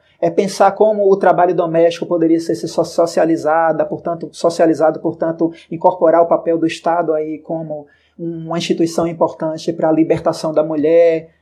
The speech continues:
de, e do trabalho doméstico, né? Então, assim, esses anticomunistas para alimentar essa tradição anticomunista,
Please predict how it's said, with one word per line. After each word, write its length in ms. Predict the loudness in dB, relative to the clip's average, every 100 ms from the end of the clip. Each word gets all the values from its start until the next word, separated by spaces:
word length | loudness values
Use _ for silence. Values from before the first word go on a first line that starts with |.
| _
de, 220 | -4 -2 2
e 60 |
do 120 | 2
trabalho 460 | 4 2 2 0 -2
doméstico, 800 | -2 0 2 2 0 -4 -4 -8
né? 220 | -8 -8
Então, 180 | 0 2
assim, 340 | 2 -4 -4 -8 _ 6
esses 360 | 6 6 2
anticomunistas 560 | -4 -4 -10 -6 -6 -6 -10 -16 -18 _ _ _ _ _ _ _ _ _ _ _ _
para 280 | -2 2 2
alimentar 560 | 0 -2 -10 -4 0 2
essa 240 | 2 0
tradição 420 | -2 -2 -4 -10
anticomunista, 880 | -10 -12 -12 -12 -10 -8 -8 -6 -6